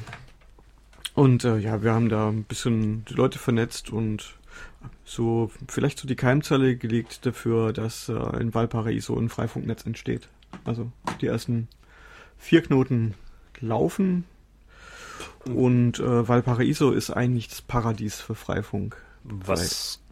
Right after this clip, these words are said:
Speaker 2: macht ihr da oder habt ihr gemacht, sag ich mal? Ist das jetzt, äh, so ein typischer Fall, die haben kein Internet, leisten sich einen Satellitenablink oder?
Speaker 1: Äh, Internet gibt es, aber nicht in Mesana, nur qu-, nur über, äh, zwei G, drei G.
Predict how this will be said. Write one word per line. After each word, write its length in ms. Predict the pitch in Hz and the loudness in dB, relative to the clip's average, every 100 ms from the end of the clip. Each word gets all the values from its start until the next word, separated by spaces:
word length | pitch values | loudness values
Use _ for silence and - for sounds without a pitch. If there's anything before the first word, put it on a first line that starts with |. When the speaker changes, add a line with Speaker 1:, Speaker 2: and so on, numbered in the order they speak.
| - | -8
Speaker 2:
macht 280 | 104 95 - | -2 -2 -2
ihr 100 | 190 | -2
da 160 | 196 180 | 0 0
oder 240 | 131 107 | 0 -2
habt 160 | - - | -4 -8
ihr 60 | |
gemacht, 340 | 151 156 170 - | -6 -4 -6 -6
sag 200 | 139 139 | -6 -6
ich 120 | 143 | -6
mal? 240 | 147 147 | -4 -4
Ist 220 | 135 - 120 | -6 -8 -8
das 160 | 107 | -4
jetzt, 400 | 113 - - - | -4 -6 -12 -8
äh, 220 | 104 101 | -4 -4
so 100 | 104 | -2
ein 60 | 110 | 0
typischer 380 | 143 135 - 123 | 0 0 0 2
Fall, 360 | - 127 127 | 4 2 2
die 100 | 120 | 0
haben 140 | 107 107 | -2 0
kein 140 | 113 | -2
Internet, 500 | 147 160 156 147 - - - - - 117 | 2 2 4 2 0 -12 -14 -20 -18 -8
leisten 400 | 113 117 113 - | 0 2 0 -4
sich 200 | 113 110 | -4 -4
einen 80 | 117 | 0
Satellitenablink 840 | 107 113 151 143 143 139 143 143 147 | 0 0 -2 0 0 2 -2 -4 -4
oder? 280 | 107 104 104 - - - | -2 -2 -4 -14 -20 -4
Speaker 1:
Äh, 480 | 143 135 135 135 135 | 4 6 6 6 6
Internet 560 | - 160 185 156 135 - | 6 6 6 6 4 2
gibt 260 | 156 - | -2 2
es, 260 | 233 226 - | 2 2 0
aber 240 | 123 143 147 | 2 4 6
nicht 260 | 170 - | 4 0
in 340 | - 139 131 127 | 0 2 2 4
Mesana, 500 | 123 - 147 175 170 | 2 2 2 4 4
nur 300 | 139 143 - | 6 4 2
qu-, 240 | - - | -6 -6
nur 260 | 135 135 131 | 0 2 4
über, 680 | 117 120 117 - 113 113 113 | 4 2 2 2 0 0 -2
äh, 40 | |
zwei 260 | - 117 120 | 0 2 4
G, 240 | 123 139 | 4 2
drei 260 | - 113 143 | 2 2 2
G. 340 | 151 160 165 | 4 2 2